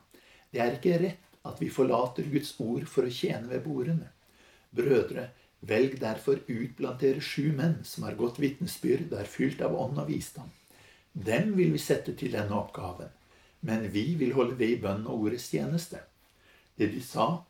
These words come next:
fikk tilslutning hos hele flokken, og de valgte ut Stefanus, en mann full av tro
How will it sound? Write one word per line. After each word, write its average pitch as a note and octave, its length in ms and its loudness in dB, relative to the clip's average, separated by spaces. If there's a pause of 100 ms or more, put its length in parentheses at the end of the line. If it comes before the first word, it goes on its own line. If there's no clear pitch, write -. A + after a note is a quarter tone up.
(440)
fikk B2 260 -8
tilslutning A#2 680 -2
hos A#2+ 220 -6
hele B2+ 240 4
flokken, - 460 -6 (460)
og G#2 120 -2
de G2+ 120 4
valgte A2 280 6
ut A2+ 100 -4
Stefanus, B2 840 -2
en G#2+ 140 -6
mann G2 240 2
full A2+ 240 0
av A2+ 160 -2
tro - 220 0